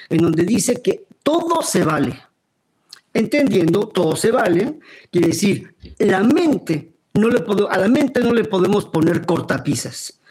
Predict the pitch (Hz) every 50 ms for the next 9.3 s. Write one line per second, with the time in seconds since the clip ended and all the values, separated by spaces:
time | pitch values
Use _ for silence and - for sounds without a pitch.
0 | - - - - - 170 160 175 214 220 262 - - - 220 214 220 220 220 202
1 | - - - 269 - - - 202 202 220 202 - - - - - - 262 269 269
2 | - - 196 180 165 151 151 139 139 147 180 175 - _ _ _ - - - -
3 | _ - 233 220 214 - - - 160 160 175 220 - 277 262 233 - - 208 233
4 | 226 202 165 - - - - 151 147 147 147 - - 165 180 190 180 - 214 226
5 | 233 226 - - 196 190 170 170 165 139 139 147 143 143 135 139 - 175 180 214
6 | 214 240 254 254 208 - - 180 165 - - - 156 139 131 131 131 - _ _
7 | _ _ _ _ - 151 170 180 175 170 175 170 165 156 143 131 131 127 120 -
8 | - _ _ _ _ _ _ - 220 202 165 - 160 127 127 123 127 - 135 135
9 | 127 123 - - 311 -